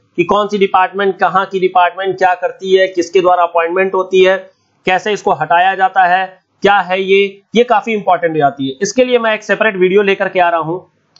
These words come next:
और वो separate video आप लोग बहुत important रहेगी, देखिएगा, क्योंकि जितने भी departments important हैं, important मतलब जितने भी डिपार्टमेंट current affairs में बने हुए हैं, उन सबको separately लेकर के आया जाएगा, क्योंकि वो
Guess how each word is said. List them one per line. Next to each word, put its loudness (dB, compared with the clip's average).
और 2
वो 0
separate -2
video 2
आप 2
लोग -4
बहुत 0
important -2
रहेगी, 0
देखिएगा, 0
क्योंकि 0
जितने -2
भी -4
departments -4
important 0
हैं, -2
important 0
मतलब -4
जितने -2
भी 2
डिपार्टमेंट -2
current -2
affairs 0
में -8
बने 2
हुए 0
हैं, -4
उन 2
सबको 0
separately 0
लेकर 2
के -2
आया 2
जाएगा, -2
क्योंकि 0
वो 4